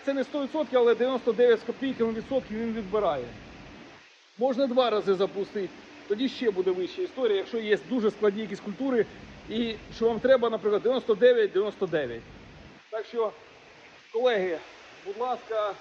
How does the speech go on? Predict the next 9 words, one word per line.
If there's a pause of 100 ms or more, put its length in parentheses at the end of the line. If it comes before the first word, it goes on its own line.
(720)
наше
насіння,
ваше
вже
насіння,
хто
проплатив,
очікує
вас.